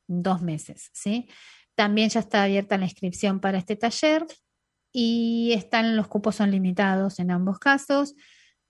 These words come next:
Eh, bueno, lo tenemos, eh,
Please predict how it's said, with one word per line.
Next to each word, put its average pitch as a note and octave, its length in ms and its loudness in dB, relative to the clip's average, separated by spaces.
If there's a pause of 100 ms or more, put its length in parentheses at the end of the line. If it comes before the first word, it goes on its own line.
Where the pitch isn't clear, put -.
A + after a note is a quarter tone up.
Eh, G#3+ 520 0
bueno, G#3 540 0
lo G#3 480 4
tenemos, A#3+ 640 2
eh, G#3+ 340 -2